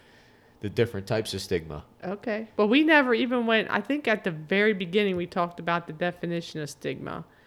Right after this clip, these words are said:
Speaker 1: Yeah.
Speaker 2: But
Speaker 1: It's,
Speaker 2: I
Speaker 1: it's this
Speaker 2: pulled it
Speaker 1: one.
Speaker 2: up.
Speaker 1: It's this one right
Speaker 2: Is
Speaker 1: here.
Speaker 2: it the same one that you read before? Do you
Speaker 1: I
Speaker 2: wanna
Speaker 1: have it.
Speaker 2: read it?
Speaker 1: I have it down.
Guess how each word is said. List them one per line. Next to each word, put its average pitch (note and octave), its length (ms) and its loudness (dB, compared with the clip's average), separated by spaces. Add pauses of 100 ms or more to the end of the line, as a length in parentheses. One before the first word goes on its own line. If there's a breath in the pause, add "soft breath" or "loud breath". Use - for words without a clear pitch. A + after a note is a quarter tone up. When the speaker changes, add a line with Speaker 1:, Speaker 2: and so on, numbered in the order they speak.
(120)
Speaker 1:
Yeah. A2 240 -2 (240)
Speaker 2:
But F3 140 4
Speaker 1:
It's, G3+ 40 8
Speaker 2:
I G#3+ 120 8
Speaker 1:
it's - 140 2
this B3 120 8
Speaker 2:
pulled A#3+ 100 8
it B3+ 60 6
Speaker 1:
one. G#3 80 4
Speaker 2:
up. F3+ 360 2 (120)
Speaker 1:
It's - 160 -10
this B2 200 -4
one G2 160 -4
right G2 120 -2
Speaker 2:
Is G3+ 80 2
Speaker 1:
here. A3+ 100 4
Speaker 2:
it G3 40 2
the A#3+ 100 6
same A#3+ 340 4
one A3+ 140 2
that G#3 140 0
you G#3 160 0
read G3+ 200 2
before? G#3 540 -4 (920)
Do - 80 -2
you A#3 60 6
Speaker 1:
I A#3+ 40 8
Speaker 2:
wanna A3 100 6
Speaker 1:
have G#3 80 2
it. G#3 40 2
Speaker 2:
read G#3 200 2
it? C4 200 -2 (140)
Speaker 1:
I - 60 -10
have A2 180 -8
it F2+ 220 -8
down. F2+ 260 -8